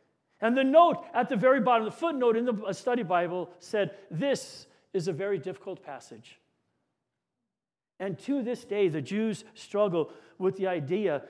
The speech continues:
that Isaiah fifty-three describes a Messiah who would suffer and die for our sins. But you see, it's not just the Jews who struggle with this.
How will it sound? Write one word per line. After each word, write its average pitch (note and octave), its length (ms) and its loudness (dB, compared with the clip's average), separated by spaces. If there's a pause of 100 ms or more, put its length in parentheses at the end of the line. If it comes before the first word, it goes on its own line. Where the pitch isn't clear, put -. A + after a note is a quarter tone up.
(200)
that F3 160 -2
Isaiah G3 440 0
fifty-three G#3+ 840 -2
describes F3+ 880 2 (300)
a F#3 160 2
Messiah E3+ 720 -4 (760)
who A#3+ 180 -2
would F#3+ 180 0
suffer C4+ 680 0 (240)
and F3 260 -10
die F#3+ 540 -6 (180)
for A3 320 -2
our E3+ 140 -6
sins. A#3+ 680 -6 (2250)
But A#3 80 6
you A3+ 60 8
see, F4 160 6
it's - 160 4
not D4+ 260 8
just C#4 260 6
the G#3+ 120 2
Jews C#4+ 400 0
who A#3+ 80 -2
struggle C4+ 400 0
with G3 160 -4
this. C#4 280 -6